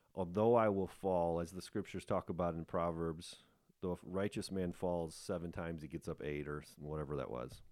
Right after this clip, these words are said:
It's a lot, right? He keeps getting back up. That's the, that's the journey and the essence of manhood. And that's the journey that I'm on. Not that I,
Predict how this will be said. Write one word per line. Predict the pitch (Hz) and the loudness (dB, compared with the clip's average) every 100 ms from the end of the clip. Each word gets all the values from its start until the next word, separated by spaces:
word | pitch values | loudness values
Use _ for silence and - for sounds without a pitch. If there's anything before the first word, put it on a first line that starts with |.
| - - - | -20 -20 -12
It's | 107 | -6
a | 82 | -2
lot, | 76 55 - - - - | -2 -2 -6 -16 -12 -4
right? | 165 - - _ - - - _ _ _ | -2 -4 -10 _ -20 -20 -20 _ _ _
He | - | -14
keeps | 92 110 98 | -4 -2 -2
getting | 104 76 | -4 -4
back | 85 73 - | -2 -4 -4
up. | 71 - | -6 -4
That's | 87 87 - | -4 -4 -6
the, | 85 76 73 - | -8 -8 -10 -6
that's | 85 - | -6 -6
the | 85 | -8
journey | 78 80 80 | -4 -4 -4
and | 76 | -6
the | 76 | -6
essence | 76 - 80 | -6 -8 -10
of | 80 - | -12 -8
manhood. | 76 73 73 71 67 - _ _ _ _ _ _ _ 98 | -6 -6 -8 -10 -10 -14 _ _ _ _ _ _ _ -8
And | 85 80 78 - | -4 -4 -6 -8
that's | 95 104 - | -2 -2 -2
the | 92 | -6
journey | 87 85 80 | -4 -4 -4
that | 71 | -4
I'm | 71 71 | -6 -4
on. | 80 69 | -4 -4
Not | 76 92 | -4 -4
that | 98 | -4
I, | 85 76 76 | -2 -4 -6